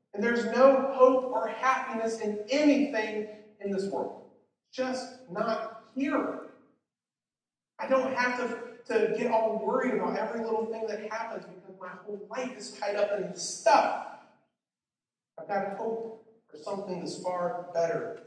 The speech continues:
far more than all of this. And so if our, our view of this world can find its foundation in the gospel and can, can be seen then through the lens of God's plans for the future, I'm telling you, I'm telling you,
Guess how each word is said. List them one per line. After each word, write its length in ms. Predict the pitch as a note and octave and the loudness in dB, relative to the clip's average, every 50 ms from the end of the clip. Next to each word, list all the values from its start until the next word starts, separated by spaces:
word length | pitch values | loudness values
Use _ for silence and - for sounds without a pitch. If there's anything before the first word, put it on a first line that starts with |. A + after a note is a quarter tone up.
| - - _ _ _ _ _ _ _ _ - | -20 -20 _ _ _ _ _ _ _ _ -6
far 280 | D#3 D#3 D3+ C#3+ C#3 C3 C3 | -4 -2 -2 -2 -2 -2 -4
more 380 | B2+ C3 - C3+ - - - - - - _ _ _ _ _ - | -4 -4 -4 -4 -6 -8 -10 -14 -18 -20 _ _ _ _ _ -16
than 80 | A#2+ | -12
all 360 | A#2+ A2+ A2+ A2 A2+ A2 G#2+ G#2+ | -10 -10 -10 -10 -12 -14 -16 -16
of 40 | G#2 | -16
this. 300 | G2+ G2 - - - _ _ _ _ _ _ _ _ _ _ _ _ _ - | -16 -18 -20 -20 -20 _ _ _ _ _ _ _ _ _ _ _ _ _ -14
And 80 | E3 D3+ | -10 -4
so 200 | F#3 F#3 F3+ F3 | 0 0 0 2
if 60 | F3+ | 2
our, 380 | F3+ F#3 F3+ F3+ F3+ F3+ F3+ F3+ F3+ | 4 4 4 2 2 -2 -4 -2 0
our 280 | F3+ F3 E3+ E3+ E3+ - | 2 2 2 2 0 -2
view 360 | F3 G#3 A3+ C#4+ C#4+ - - | 0 4 6 6 8 10 10
of 260 | A3+ A3 A3+ A3+ G#3 G#3 | 10 10 8 6 4 2
this 160 | G3 F#3+ - | 2 0 0
world 580 | - - F3+ F#3 G3+ G3+ G3 E3+ G3 G3+ - | -2 -2 0 2 4 6 6 6 4 2 0
can 160 | - - - - | -2 -4 -4 -2
find 280 | A3 G#3+ G#3 G#3 G3+ | -2 0 2 2 2
its 140 | F#3+ - - | 0 -2 -2
foundation 760 | - F3 E3 - E3 E3 F#3 G3+ A3+ A3+ - - A3+ G#3+ - - | -2 -2 -2 -2 -2 -2 0 0 0 0 -2 -2 -2 -4 -4 -4
in 120 | F3 E3 D#3 | -6 -8 -8
the 80 | C#3+ | -10
gospel 840 | C#3+ - E3+ E3+ E3+ E3+ - - - - - G#3+ G#3 G#3 G#3 - - - - _ _ _ _ _ _ _ _ - | -8 -4 -4 -2 -2 -4 -4 -6 -8 -8 -6 -6 -6 -6 -6 -10 -12 -16 -20 _ _ _ _ _ _ _ _ -4
and 140 | G3 F#3+ | -4 0
can, 440 | - G3+ G3+ F#3 - - - - - F3 | 2 2 2 2 2 0 -4 -6 -8 -8
can 160 | E3+ E3 E3 | -6 -4 -4
be 100 | F3+ F#3 | -4 -4
seen 560 | - - - - B3 A#3+ A#3+ A#3+ A#3+ A#3 A#3 | -4 -4 -4 -2 0 2 2 2 2 2 2
then 180 | A3+ A3+ A3 A3+ | 4 4 4 4
through 100 | A3+ - | 4 2
the 200 | - - - E3 | 0 -2 -2 0
lens 280 | F#3 G#3 A3 A3+ A3 G#3 | 2 4 6 6 6 4
of 140 | - A3 | 4 2
God's 280 | G#3 G3+ G3 G3+ G3+ G3+ - - | 0 0 0 -2 -4 -6 -8 -10
plans 240 | G#3 G3+ G3+ G3+ G3+ | -8 -6 -6 -6 -6
for 120 | - - - | -8 -12 -18
the 220 | - - - - | -20 -20 -20 -16
future, 360 | G#3 G#3 G3+ - G3+ G3+ - | -14 -12 -10 -8 -8 -8 -8
I'm 160 | - - - - - | -8 -10 -14 -16 -16
telling 320 | A3 A#3 B3+ B3 A3+ F#3+ | -12 -10 -10 -10 -8 -10
you, 100 | F#3 F3+ | -10 -12
I'm 140 | F3+ F3+ - - - - - _ _ _ _ _ _ - | -12 -14 -16 -18 -20 -20 -20 _ _ _ _ _ _ -12
telling 240 | B3+ B3+ B3 G#3 F3+ | -10 -8 -6 -6 -6
you, 300 | E3 D#3+ D#3 D#3 - | -8 -8 -10 -10 -12